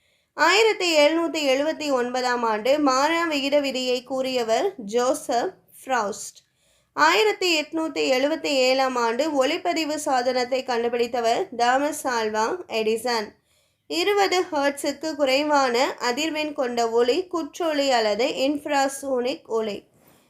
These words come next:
மெய் ஒலிகளை கேட்கக்கூடிய உயிரினங்கள் வௌவால்கள், நாய்கள், டால்பின்கள். கடலின் ஆழத்தை கண்டறியவும்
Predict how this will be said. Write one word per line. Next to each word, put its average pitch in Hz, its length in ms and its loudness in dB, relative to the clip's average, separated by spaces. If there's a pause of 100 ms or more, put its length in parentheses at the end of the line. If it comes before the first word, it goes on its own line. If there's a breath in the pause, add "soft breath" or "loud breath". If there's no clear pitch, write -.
(120 soft breath)
மெய் 381 320 2
ஒலிகளை 339 480 0 (120)
கேட்கக்கூடிய 277 680 -2
உயிரினங்கள் 254 1000 0
வௌவால்கள், 262 800 2 (360 soft breath)
நாய்கள், 269 760 0 (220)
டால்பின்கள். 233 800 -2 (520)
கடலின் 349 540 2
ஆழத்தை 302 600 2
கண்டறியவும் 247 760 2